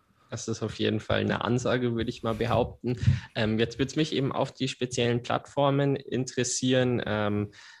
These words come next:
welche, also was ist das Ziel mit der jeweiligen Plattform? Was möchtet ihr da erreichen? Ähm, aber eben auch, welche Art von Content funktioniert denn auf welcher Art, äh, Plattform? Lass uns doch einfach mal auf der größten, die es jetzt gibt, starten,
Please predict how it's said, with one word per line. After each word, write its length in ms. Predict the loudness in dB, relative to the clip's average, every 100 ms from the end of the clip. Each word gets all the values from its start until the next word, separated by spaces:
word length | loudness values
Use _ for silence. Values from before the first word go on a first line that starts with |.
| _
welche, 920 | -2 2 4 2 0 0 2 2 2 -2 -4
also 180 | -2 0
was 200 | 0 0
ist 180 | -2 -2
das 100 | -4
Ziel 300 | -2 0 2
mit 180 | 2 2
der 80 |
jeweiligen 540 | 0 0 0 0 -2 -2
Plattform? 480 | -4 -2 0 2 2
Was 160 | 0
möchtet 400 | -2 -2 -4 -6
ihr 140 | -2 -2
da 260 | 0 0
erreichen? 920 | 0 0 0 0 -2 -2 0 0 -2 -10 -14 -6
Ähm, 480 | 0 2 2 0 -2
aber 260 | 0 2 2
eben 220 | 0 0
auch, 380 | 0 2 0 0
welche 380 | -2 -2 -2 -4
Art 240 | -4 -4
von 200 | -4 -6
Content 600 | 0 2 2 2 0 0
funktioniert 640 | -2 -6 -4 -2 0 0 0
denn 100 | -4
auf 160 | -2
welcher 300 | -2 0 -2
Art, 240 | -4 -6 -2
äh, 220 | 0 2 0 -2
Plattform? 480 | -2 -2 -2 0
Lass 240 | 0 -2 -2
uns 160 | -2
doch 100 | -2
einfach 280 | -4 -4 -2
mal 180 | 0 2
auf 180 | 0 0
der 220 | 0 0
größten, 800 | 0 0 4 4 0 -2 0 2
die 140 | 2
es 100 | -2
jetzt 300 | -2 -4 -4 -6
gibt, 240 | -6 -6
starten, 640 | -2 0 0 2 2 0